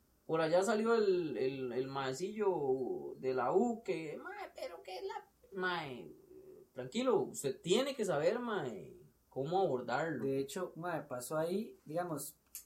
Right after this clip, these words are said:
Speaker 2: los que nos requisaron, mae, todos estaban tranquilos ahí, los policías, mae, tuanis, como con autoridad, pero también como, mae, hagamos esto rápido y ya, y todo, no va a pasar nada. Y hubo un hijo de puta que se puso a grabar,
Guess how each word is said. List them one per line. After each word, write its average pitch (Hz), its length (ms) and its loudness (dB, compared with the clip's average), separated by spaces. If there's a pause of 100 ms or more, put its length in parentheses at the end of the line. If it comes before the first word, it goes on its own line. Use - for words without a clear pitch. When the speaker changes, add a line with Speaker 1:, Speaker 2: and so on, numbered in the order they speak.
(520)
Speaker 2:
los 147 180 -2
que 151 100 -8
nos 143 200 -4
requisaron, 180 600 0
mae, 196 200 -2
todos 160 280 -6
estaban 160 380 -6
tranquilos 202 760 -6
ahí, 208 460 -6 (360)
los 139 160 -4
policías, 147 500 -2
mae, 196 240 -2
tuanis, 214 480 2
como 156 220 -6
con 160 160 -4
autoridad, 160 800 2 (540)
pero 160 240 0
también 165 320 -2
como, 190 220 -4
mae, 233 220 -2
hagamos 220 280 0
esto 240 300 -2
rápido 208 420 -2
y 127 180 -6
ya, 185 280 -2
y 139 80 -6
todo, 147 400 -6
no 151 140 -10
va 160 80 -2
a 160 80 -12
pasar 180 320 -6
nada. 196 340 -6 (500)
Y 226 160 0
hubo 247 200 0
un 247 100 -2
hijo 233 160 -4
de 240 60 -8
puta 233 280 -8
que 175 120 -10
se 143 100 -8
puso 151 220 -8
a 180 40 -4
grabar, 156 460 -4